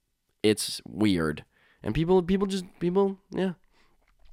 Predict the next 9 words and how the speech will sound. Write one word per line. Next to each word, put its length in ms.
Then 180
there's 160
a 60
reply 280
from 200
Island 340
of 100
Caucus. 560
Um, 420